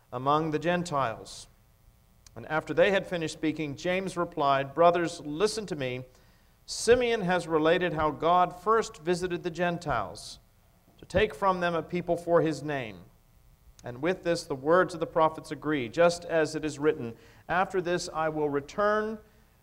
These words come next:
and I will rebuild the tent of David that has fallen. I will rebuild its ruins, and I will restore it, that the remnant of mankind may seek the Lord,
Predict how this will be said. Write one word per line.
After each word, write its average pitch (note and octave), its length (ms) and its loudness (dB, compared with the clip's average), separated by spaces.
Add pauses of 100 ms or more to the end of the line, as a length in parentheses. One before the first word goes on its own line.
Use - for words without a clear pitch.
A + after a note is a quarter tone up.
(120)
and A#2 160 -12
I C3 140 0
will B2+ 160 -6
rebuild D#3+ 480 2
the D3 80 -6
tent E3 320 -8
of C#3+ 120 -10
David D3+ 340 0
that C#3+ 100 -6
has C#3+ 180 -6
fallen. A#2+ 480 -2 (600)
I A#2+ 60 -12
will A#2 160 -10
rebuild E3 420 0
its E3+ 180 -8
ruins, F3+ 560 -4
and A2+ 140 -16
I A2+ 80 -6
will C3 160 -6
restore D3+ 480 0
it, - 240 -4 (720)
that - 120 -18
the G#2+ 80 -10
remnant E3 380 -2
of D3 80 -2
mankind D3+ 640 -4
may A#2+ 140 -6
seek - 420 -10
the F#3 80 -4
Lord, G#2+ 400 -2